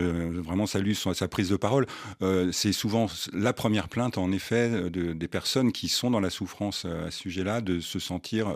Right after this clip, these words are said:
seuls, incompris, euh, pas écoutés, et souvent même, euh, parfois moqués, hein, euh, euh, bon, rejetés. Alors, euh, on a fait face pendant des années, mais je pense que ça reste encore, euh, le cas, à une forme de scepticisme, hein, sur ces questions-là, avec beaucoup de déni.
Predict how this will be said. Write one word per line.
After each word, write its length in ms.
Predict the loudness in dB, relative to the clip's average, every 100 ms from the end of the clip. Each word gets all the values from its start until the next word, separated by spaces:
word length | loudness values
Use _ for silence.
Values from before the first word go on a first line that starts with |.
| -4
seuls, 460 | -4 0 2 2 0 -6 -2
incompris, 540 | 0 2 0 0 -2 -2 -18 -10 -4
euh, 140 | 0
pas 160 | 2 2
écoutés, 540 | 2 -2 2 0 -2 -8 -18 -6
et 60 |
souvent 300 | -2 2 2
même, 300 | 4 4 4
euh, 160 | 4 4
parfois 380 | 0 -4 0 2
moqués, 420 | 4 4 2 2
hein, 240 | 2 0 0
euh, 300 | 0 -2 -4 -6 -16 -12
euh, 440 | -8 -4 -4 -4 -4
bon, 280 | -2 0 0
rejetés. 540 | 0 0 2 4 4
Alors, 180 | 4 0 -6 -18 -8
euh, 100 | -4 0
on 180 | 2 2
a 80 |
fait 280 | 2 0 -2
face 360 | 0 0 0 0
pendant 260 | 0 0
des 200 | 2 2
années, 380 | 4 4 4 2 0
mais 160 | -2
je 100 | -4
pense 120 | -6
que 100 | -6
ça 140 | -4 -4
reste 240 | -4 -4
encore, 340 | -4 -4 -4 -6
euh, 100 | -4
le 140 | -6
cas, 320 | -2 -2 0
à 80 | 2
une 140 | 0
forme 340 | -2 -6 -4 -4
de 80 | -4
scepticisme, 640 | -6 -4 -4 0 0 0
hein, 80 | 0
sur 200 | -4 -6
ces 120 | -8
questions-là, 440 | -8 -4 -2 0
avec 220 | 0 -2
beaucoup 260 | -4 -6 -6
de 80 | -2
déni. 400 | 2 6 4